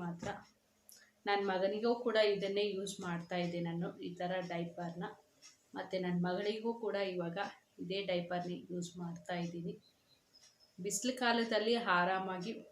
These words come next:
ಒಣಗುತ್ತೆ ಇದು, ತುಂಬಾನೇ ರೀಯೂಸಬಲ್ ಕೂಡ ಇದು. ಬೆಳಗ್ಗೆ ಹನ್ನೊಂದು ಗಂಟೆಗೆಲ್ಲನೂ ನನ್ನ ಮಗಳಿಗೆ ಸ್ನಾನ ಮಾಡಿಸ್ಬಿಟ್ಟು ಆ ಆಂಟಿ ಹೋದ್ರು. ಯಾಕಂದರೆ ಇವತ್ತು ಅವ್ರಿಗೂ ಕೂಡ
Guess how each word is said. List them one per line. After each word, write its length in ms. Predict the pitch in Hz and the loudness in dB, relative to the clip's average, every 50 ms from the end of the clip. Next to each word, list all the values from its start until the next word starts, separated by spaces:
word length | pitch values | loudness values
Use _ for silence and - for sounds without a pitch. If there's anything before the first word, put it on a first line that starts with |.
| - 185 | -10 -6
ಒಣಗುತ್ತೆ 500 | 185 190 226 226 247 247 247 247 - 196 185 180 | -4 -2 -2 0 0 0 0 0 -2 0 0 0
ಇದು, 160 | 175 175 202 226 220 220 - - _ _ _ _ - | 0 -2 -2 -4 -6 -8 -12 -20 _ _ _ _ -12
ತುಂಬಾನೇ 400 | 214 190 180 180 196 196 202 208 202 196 175 | -10 -8 -4 -2 -2 2 2 2 2 2 0
ರೀಯೂಸಬಲ್ 640 | 185 196 208 226 226 220 214 - 214 185 190 196 202 202 - - | -2 -4 -2 -2 -2 -2 0 0 -2 0 0 -2 -2 -2 -6 -6
ಕೂಡ 120 | 185 175 180 190 - 190 185 | -4 0 0 0 0 -2 -4
ಇದು. 180 | 175 170 185 - - - _ _ _ _ _ _ _ - - _ _ _ _ _ _ _ _ _ _ _ _ _ - 202 | -4 -4 -6 -6 -6 -10 _ _ _ _ _ _ _ -20 -20 _ _ _ _ _ _ _ _ _ _ _ _ _ -2 0
ಬೆಳಗ್ಗೆ 340 | 196 190 196 190 190 214 214 202 | 4 6 6 6 8 8 8 8
ಹನ್ನೊಂದು 280 | 202 196 196 202 202 208 202 | 8 6 4 2 2 0 0
ಗಂಟೆಗೆಲ್ಲನೂ 680 | 190 - 208 208 202 196 185 185 190 190 196 196 202 196 - - _ - 190 185 | 0 2 0 0 2 0 0 0 -2 -2 -2 -2 -4 -6 -8 -14 _ -8 -4 -2
ನನ್ನ 120 | 175 180 175 175 | -2 0 0 0
ಮಗಳಿಗೆ 380 | 175 180 202 220 - 226 220 - | 2 2 0 0 0 0 0 0
ಸ್ನಾನ 240 | - 202 180 175 180 185 190 185 | 2 2 0 0 0 -2 -2 -2
ಮಾಡಿಸ್ಬಿಟ್ಟು 400 | 185 180 175 - - - 175 185 185 180 | -2 -4 -4 -6 -8 -8 -4 -2 0 0
ಆ 40 | 175 175 170 170 | 2 2 0 0
ಆಂಟಿ 240 | 175 170 - 220 208 190 | -2 -4 -4 -4 -2 -2
ಹೋದ್ರು. 400 | 175 175 180 185 175 175 180 190 - - - - - - - - - - - - 190 | -2 -2 -2 -2 -2 -2 -4 -4 -4 -8 -14 -20 -20 -20 -20 -20 -20 -18 -6 0 2
ಯಾಕಂದರೆ 400 | 190 190 - 214 214 214 220 214 214 214 | 2 4 4 2 2 2 0 0 0 2
ಇವತ್ತು 360 | 208 202 202 - - 208 214 214 214 - - - - - - 190 | 2 0 0 0 -2 0 2 2 0 -2 -8 -12 -10 0 4 6
ಅವ್ರಿಗೂ 300 | 190 190 190 185 220 226 226 - | 6 6 6 4 2 0 0 0
ಕೂಡ 100 | 220 208 | 2 4